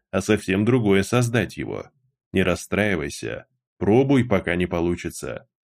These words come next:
подбодрил меня дед. В ответ я кивнул и продолжил попытки.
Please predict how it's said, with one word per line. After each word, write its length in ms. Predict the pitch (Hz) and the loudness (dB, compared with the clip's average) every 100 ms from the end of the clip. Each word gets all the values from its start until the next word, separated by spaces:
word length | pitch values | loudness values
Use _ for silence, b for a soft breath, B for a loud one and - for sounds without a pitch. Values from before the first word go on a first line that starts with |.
| _ | _
подбодрил 560 | 117 107 104 95 92 92 | 0 2 2 2 2 2
меня 280 | 92 95 101 | 2 0 -2
дед. 340 | 90 - - _ _ _ _ _ _ _ _ _ _ - | -4 -8 -14 _ _ _ _ _ _ _ _ _ _ -4
В 120 | 98 | 0
ответ 360 | 98 101 117 117 | 2 2 2 2
я 100 | 107 | 2
кивнул 480 | 113 101 107 131 95 | 2 2 4 2 2
и 120 | 98 | 0
продолжил 600 | 101 104 110 110 110 110 | 2 2 2 2 2 2
попытки. 680 | 127 123 87 - 71 - | 0 0 -4 -6 -12 -12